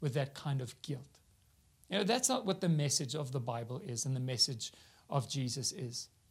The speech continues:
We, it leaves us wanting to give up. And I believe that if that's what we think it is, that God's Holy Spirit actually allows us to continue failing until we realize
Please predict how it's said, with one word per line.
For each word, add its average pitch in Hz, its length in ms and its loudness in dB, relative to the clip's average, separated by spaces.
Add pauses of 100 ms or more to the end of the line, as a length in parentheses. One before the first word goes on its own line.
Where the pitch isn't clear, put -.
(420)
We, 175 140 2
it 185 160 6
leaves 208 280 8
us 185 140 4
wanting 170 220 6
to 160 120 2
give 127 320 2
up. - 320 -4 (880)
And 196 260 10
I 233 160 12
believe 135 460 2 (1080)
that 180 320 10
if - 160 6
that's - 220 10
what 320 120 2
we 208 140 6
think 165 320 2
it 208 100 4
is, 247 300 0 (640)
that 175 180 8
God's 208 300 10
Holy 196 300 6
Spirit 151 520 2
actually 190 380 4
allows 147 480 6
us 127 220 -2
to - 120 0
continue 226 720 4
failing 156 600 2 (640)
until 170 320 6
we 202 200 6
realize 131 600 0